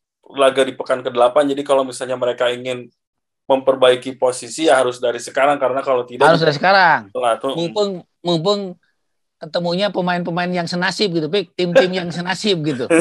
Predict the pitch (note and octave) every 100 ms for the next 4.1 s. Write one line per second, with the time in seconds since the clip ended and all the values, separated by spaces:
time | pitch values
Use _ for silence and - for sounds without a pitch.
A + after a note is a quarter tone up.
0 | F#3 D3 B2+ D#3+ F#3+ - - - B3+ G#3+
1 | F#3+ E3+ - F4+ D#4 - _ F#3 F#3+ G3
2 | G3+ G3 G3 G#3+ F#3+ _ _ G3+ G3 F#3+
3 | G3 G3 F#3+ F#3+ F#3 F#3 F#3 F#3+ F#3 F3+